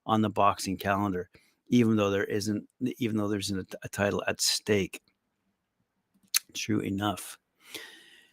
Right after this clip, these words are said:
Anyway, uh, Bob Arum went on to reveal, uh, in, uh, boxing news twenty-four dot com, as reported by Jake Tiernan, uh, Bob Arum revealed, uh, today that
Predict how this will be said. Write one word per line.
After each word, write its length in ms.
Anyway, 360
uh, 140
Bob 260
Arum 320
went 160
on 100
to 60
reveal, 560
uh, 260
in, 360
uh, 400
boxing 380
news 180
twenty-four 420
dot 260
com, 320
as 140
reported 360
by 120
Jake 320
Tiernan, 440
uh, 280
Bob 260
Arum 220
revealed, 640
uh, 160
today 420
that 160